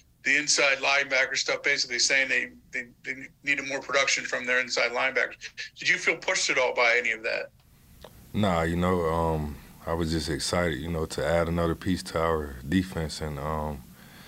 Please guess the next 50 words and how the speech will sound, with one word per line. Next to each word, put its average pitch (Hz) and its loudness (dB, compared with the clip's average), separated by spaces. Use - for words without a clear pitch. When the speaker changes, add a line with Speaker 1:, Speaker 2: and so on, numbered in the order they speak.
Speaker 2:
you 80 -8
know, 80 0
I'm 85 2
glad 82 2
he 85 0
went 87 -4
out 82 2
and, 78 -4
you 76 -8
know, 82 -2
he 80 0
had 80 0
a 73 -4
solid 78 0
game. 82 0
And, 76 -4
uh, 73 0
you 80 -4
know, 73 0
whenever 85 0
you 87 6
can 82 -2
get 82 2
more 82 2
help, 95 0
uh, 73 -2
you 71 -8
just 78 -4
gotta 78 2
look 82 2
at 82 2
it 69 -2
as 76 -4
a, 85 -8
in 82 -4
a 76 -2
positive 82 0
way. 87 2
Speaker 1:
And 135 0
did 147 2
you, 190 2
what 202 2
happened 185 2
on, 170 2
on 156 0
the 151 -2
sack? 151 2
It 131 -2
looked 160 -8
like 143 0